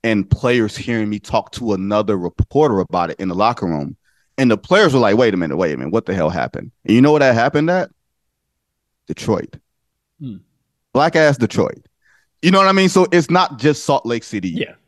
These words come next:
Speaker 1: you know, Utah. Remember, Doc Rivers had his house burned down in San Antonio, where Greg Popovich was. And it was, you know, found to be racially motivated. So we're not picking on Salt Lake City,
Speaker 2: No.
Speaker 1: where we're gonna spend a weekend at, at All-Star. Please direct all of your, uh,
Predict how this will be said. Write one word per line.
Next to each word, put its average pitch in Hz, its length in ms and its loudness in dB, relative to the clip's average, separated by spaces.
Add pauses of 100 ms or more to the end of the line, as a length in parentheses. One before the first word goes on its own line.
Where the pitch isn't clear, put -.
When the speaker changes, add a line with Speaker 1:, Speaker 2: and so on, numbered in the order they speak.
Speaker 1:
you 110 100 -14
know, 90 140 -2
Utah. 92 560 -2 (160)
Remember, 185 240 2
Doc 143 300 0
Rivers 151 240 0
had 147 120 0
his 131 120 -8
house 180 280 -2
burned 123 300 -4
down 123 320 -4 (420)
in 156 140 2
San 175 320 0
Antonio, 180 760 -6 (340)
where 156 240 2
Greg 165 380 0
Popovich 170 680 -4
was. 90 160 -10
And 147 140 0
it 180 80 4
was, 160 160 0 (160)
you 165 100 -6
know, 147 100 -2
found 123 220 0
to 143 60 -4
be 139 140 -8
racially 135 440 -4
motivated. 101 640 -6 (220)
So 151 160 0
we're 156 80 2
not 175 320 -2
picking 143 400 -2
on 135 100 0
Salt 127 260 -2
Lake 135 160 -4
City, 117 260 -4
Speaker 2:
No. 101 100 0
Speaker 1:
where 95 100 -2
we're 98 80 -6
gonna 101 240 -8
spend 107 460 -4 (160)
a 120 100 -4
weekend 101 540 -6
at, 95 160 -4
at 107 80 -6
All-Star. 87 500 -4 (220)
Please 104 200 -6
direct 107 380 -4
all 101 220 -2
of 101 100 -10
your, 95 240 -4
uh, - 200 -2